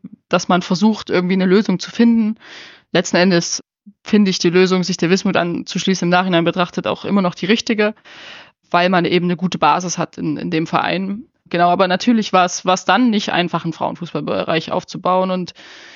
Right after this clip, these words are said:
ich habe das dann ja auch irgendwann über meinen Bruder ziemlich viel und aktiv mitbekommen, weil er die, die Rolle des Abteilungsleiters Frauenfußball dann inne hatte irgendwann. Und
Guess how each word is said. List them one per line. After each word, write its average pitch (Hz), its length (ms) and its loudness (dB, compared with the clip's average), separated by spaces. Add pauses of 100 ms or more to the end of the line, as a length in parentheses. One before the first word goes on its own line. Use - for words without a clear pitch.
(120)
ich 196 140 -4
habe 208 100 -2
das 190 140 -2
dann 208 320 4
ja 185 240 4
auch 190 340 -2 (480)
irgendwann 214 340 2
über 190 160 -2
meinen 180 200 -2
Bruder 226 340 2
ziemlich 226 320 0
viel 240 300 2
und 190 100 -2
aktiv 196 340 -2
mitbekommen, 233 720 2
weil 190 160 2
er 196 240 4
die, 190 320 -2
die 175 380 -2
Rolle 185 380 0
des 175 300 -4
Abteilungsleiters 185 800 0
Frauenfußball 190 640 2
dann 180 220 2
inne 202 260 2
hatte 208 220 0
irgendwann. 202 520 -2 (760)
Und 180 340 0